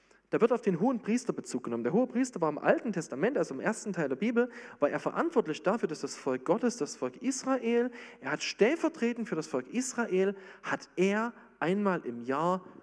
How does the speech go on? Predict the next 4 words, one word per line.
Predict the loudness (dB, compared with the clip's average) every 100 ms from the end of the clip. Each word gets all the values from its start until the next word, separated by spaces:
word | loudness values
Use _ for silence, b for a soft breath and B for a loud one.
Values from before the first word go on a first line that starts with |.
| -20
Sühnung, | -14 2 4 6 2 -2 -12 -20 _ _ _ _ _
sozusagen, | -4 0 -2 0
also | -2 0
Vergebung, | -2 4 6 6 4 0 -4